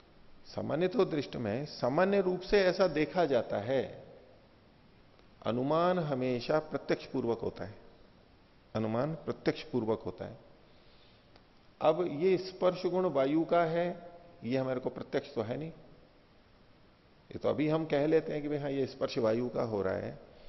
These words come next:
लेकिन वो क्या है, कैसे हमें पता लगा ये वायु का गुण है,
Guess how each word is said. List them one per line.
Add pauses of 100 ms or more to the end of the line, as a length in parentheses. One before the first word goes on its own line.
(320)
लेकिन
वो (120)
क्या
है, (2750)
कैसे
हमें
पता
लगा (1400)
ये
वायु
का
गुण
है,